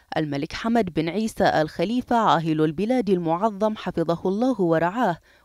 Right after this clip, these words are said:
وجه لوضع مشروع استراتيجي للإنتاج الوطني للغذاء لما له من أهمية في رفع الطاقة الإنتاجية وتحقيق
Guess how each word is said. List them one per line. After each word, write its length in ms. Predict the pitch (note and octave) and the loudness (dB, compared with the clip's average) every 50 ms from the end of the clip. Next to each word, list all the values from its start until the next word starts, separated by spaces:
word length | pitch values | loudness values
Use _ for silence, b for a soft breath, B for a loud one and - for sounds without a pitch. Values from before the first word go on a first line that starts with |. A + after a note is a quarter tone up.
| b | b
وجه 460 | - D3+ D3+ D3+ - D3 E3+ E3+ F3 E3+ | 0 0 0 0 2 -2 -2 0 0 0
لوضع 460 | D#3+ E3+ F#3+ G#3+ G3 F#3 F#3+ F#3 F3+ | 0 0 0 0 0 2 0 0 0
مشروع 520 | F3 E3 - - A3+ C4 C#4+ C#4+ C4+ C4+ | 0 -2 -4 -2 -2 0 0 0 0 0
استراتيجي 920 | B3+ A3 - - - E3+ - D3 D#3 - - F3 E3+ F3 A3+ A#3+ B3 B3 A#3 | -2 -2 -6 -6 -6 -4 -4 -4 -4 -4 -6 -6 -4 -2 -2 0 0 0 0
للإنتاج 680 | G3+ E3+ D3+ - - E3 F3 - - A#3 A3 F3+ G3+ | 0 0 -2 0 -2 -2 -2 0 0 0 2 4 4
الوطني 600 | F#3 D#3+ D3+ D#3+ - G3+ G3+ A3+ B3 A3+ G3 E3+ | 4 4 4 2 0 -2 -2 -2 0 0 0 0
للغذاء 580 | D3+ D#3 D3+ - F3+ F3 E3+ B3 B3+ A3 E3 B B B B B B - | 0 0 -2 -2 -4 -2 0 2 2 2 0 B B B B B B -6
لما 240 | D3+ C#3 C#3 C#3 C#3 | -6 -4 -2 -2 0
له 320 | D#3 F#3+ G3+ - C4 C#4 | 0 0 2 2 2 4
من 220 | C4+ A#3 E3+ C3+ | 4 2 2 0
أهمية 540 | C3+ E3 E3 D#3+ D3+ E3 G#3 C4 C4 C4 B3+ - C4+ C4 A#3 | 0 0 0 0 -2 -2 0 0 0 0 0 0 -2 -2 -2
في 160 | - F#3 D3+ | -2 -2 -2
رفع 260 | C#3 D#3+ - - D3+ | -2 -2 -4 -4 -4
الطاقة 400 | D#3+ - - B3+ C#4 - - C4+ - A#3 | -6 -2 -2 -2 -2 0 -2 -2 -2 -2
الإنتاجية 840 | F#3+ - - A3 A3+ - C4+ C4 A3 A#3+ A3+ F#3 E3 D#3 C#3 C3+ B B B B B B B | -4 -4 -4 -6 0 2 2 2 2 2 0 2 2 2 2 0 B B B B B B B
وتحقيق 500 | - - D3+ - F3 - - - F#3 F3 | -4 -4 -2 -2 -6 -10 -8 -8 -8 -8